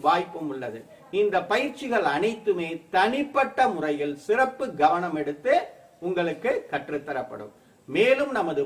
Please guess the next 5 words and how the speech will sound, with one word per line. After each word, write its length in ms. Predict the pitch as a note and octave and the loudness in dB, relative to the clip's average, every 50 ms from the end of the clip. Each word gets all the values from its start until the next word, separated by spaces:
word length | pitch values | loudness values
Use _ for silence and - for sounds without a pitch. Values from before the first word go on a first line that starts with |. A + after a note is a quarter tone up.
| - - | -2 0
பயிற்சி 380 | F3+ G#3 B3+ A#3+ A#3 - - C4+ B3+ | 0 0 0 0 -4 -8 -8 -6 -6
மையத்தின் 580 | B3 A#3 A3+ A3 A3+ A3 - - G3+ F#3 E3+ D3 C3 | -4 -4 -2 -2 -2 -4 -2 -4 -6 -4 -4 -4 -2
வளர்ச்சிக்காக 800 | C3 D3+ G3 G#3+ G#3 - - A#3 - - - F#3+ E3+ D#3 D3+ - C#3 C3 C3 - - - - _ _ _ _ C#3 C#3 | 0 2 2 2 0 -2 -8 -12 -12 -6 -2 2 2 2 2 0 -2 -4 -4 -6 -8 -14 -20 _ _ _ _ -6 -6
உங்களால் 520 | E3+ F3 E3+ F#3 G3 A3 A#3+ C4+ D4 C#4 G#3+ F3 | -4 0 2 4 8 8 8 8 8 6 2 -2
முடிந்த 340 | E3 D#3+ E3+ E3 D#3 D3+ | 0 0 0 0 0 0